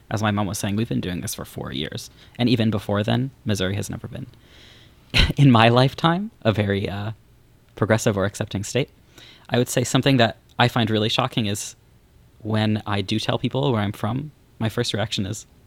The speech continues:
"Oh my God, I'm so sorry." Like, <laughs> "Hey, I'm from Missouri. Oh my God, I'm so sorry." I mean, that unfortunately is kind of an appropriate reaction, even without knowing that I'm trans. That is the, mm, national perception of, of Missouri at the moment.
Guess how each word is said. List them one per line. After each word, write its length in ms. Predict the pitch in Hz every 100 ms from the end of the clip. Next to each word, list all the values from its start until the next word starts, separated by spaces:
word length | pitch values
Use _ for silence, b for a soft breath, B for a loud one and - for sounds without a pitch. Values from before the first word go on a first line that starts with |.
| _ -
"Oh 80 | 139
my 160 | 127
God, 240 | 107 127 -
I'm 120 | 101
so 360 | - - 107 113
sorry." 460 | - 104 - - _ _ _ _ _ -
Like, 260 | 131 - 135
<laughs> 320 | 180 151 - -
"Hey, 240 | 285 131
I'm 80 | 113
from 200 | 147 143
Missouri. 300 | 135 127 -
Oh 80 | 165
my 160 | 170 135
God, 200 | - -
I'm 160 | 107 110
so 260 | - 123
sorry." 400 | 123 143 113 113 - 127
I 20 |
mean, 220 | 143 139
that 260 | - 113 - - 107
unfortunately 520 | 117 143 - 104 -
is 140 | 101
kind 180 | - 110
of 60 | 104
an 60 |
appropriate 340 | 98 98 104 95
reaction, 420 | 110 - 104 107 B B -
even 200 | 131 135
without 260 | 120 -
knowing 200 | 101 107
that 100 | 104
I'm 120 | 101 104
trans. 460 | 135 113 107 - _ -
That 140 | - -
is 200 | 104 -
the, 260 | 98 107 b b _ -
mm, 640 | 104 104 101 101 101 - -
national 440 | 107 107 110 101
perception 520 | - 107 107 - 98
of, 280 | - 101 - - b b b b _
of 140 | 98 98
Missouri 340 | 95 95 76
at 80 | -
the 80 | -
moment. 280 | 90 -